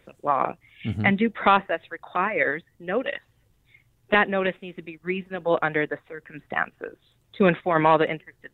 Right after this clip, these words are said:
Speaker 1: parties that a lawsuit like this is going to affect their interests and take their home.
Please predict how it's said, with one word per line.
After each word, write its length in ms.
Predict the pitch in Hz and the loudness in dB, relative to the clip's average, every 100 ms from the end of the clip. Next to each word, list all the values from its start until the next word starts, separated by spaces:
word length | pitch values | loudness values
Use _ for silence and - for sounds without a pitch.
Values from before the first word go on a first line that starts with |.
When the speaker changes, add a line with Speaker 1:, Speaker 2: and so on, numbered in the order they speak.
| _ | _
Speaker 1:
parties 320 | 175 175 139 - | -4 -4 -8 -10
that 100 | 135 | -10
a 60 | |
lawsuit 500 | 143 160 254 - 156 | 2 4 4 0 -4
like 220 | 147 131 - | 0 0 -2
this 200 | 120 - _ _ - - _ 196 | -12 -12 _ _ -20 -20 _ -2
is 120 | 180 | -2
going 260 | 180 185 180 | -2 -4 -2
to 100 | 180 | -6
affect 300 | - 202 - | 0 -2 2
their 140 | 180 | 0
interests 360 | 220 240 151 156 | 0 -2 -2 -2
and 120 | 160 - | -8 -2
take 200 | 170 - | -4 -2
their 140 | 143 | -8
home. 420 | - 226 196 - | -2 0 0 -6